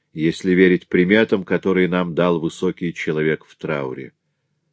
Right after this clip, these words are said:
Одежда деревенская, рост средний, юбка в коричневую полоску, плащ шерстяной с черной оторочкой. В таком наряде она провожает Борова каждый день до его конуры,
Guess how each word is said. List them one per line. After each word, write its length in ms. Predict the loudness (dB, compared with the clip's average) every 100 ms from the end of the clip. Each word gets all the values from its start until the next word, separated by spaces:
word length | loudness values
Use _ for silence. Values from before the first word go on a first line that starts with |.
| _ _ -8
Одежда 500 | 0 4 4 2 2
деревенская, 800 | 4 6 6 6 2 -2 2 4
рост 400 | 2 0 -6 _
средний, 720 | -14 -2 4 4 4 -6 -10 _ _ _ -4
юбка 480 | 4 6 6 4 -2
в 120 | 2
коричневую 720 | 4 6 6 2 -4 0 0
полоску, 640 | 2 0 4 2 0 -6 -10
плащ 560 | -6 -2 -2 -2 -10 -16
шерстяной 960 | -4 0 0 -2 -4 0 4 6 4 0 _ _ _ _
с 60 |
черной 580 | -20 -2 4 4 4 0
оторочкой. 680 | 0 0 0 -2 -6 -8 -8 _ _ _ _ _ _ _ _ _ _
В 100 | _
таком 400 | -2 4 4 4
наряде 440 | 6 6 6 6
она 240 | 6 4 2
провожает 720 | 2 4 4 4 6 4 0 _ _
Борова 560 | -6 6 8 8 6 4
каждый 680 | 0 0 2 0 -2 0 0
день 440 | 4 4 4 2
до 60 | 0
его 360 | 2 2 0
конуры, 640 | -2 -4 -2 0 0 -2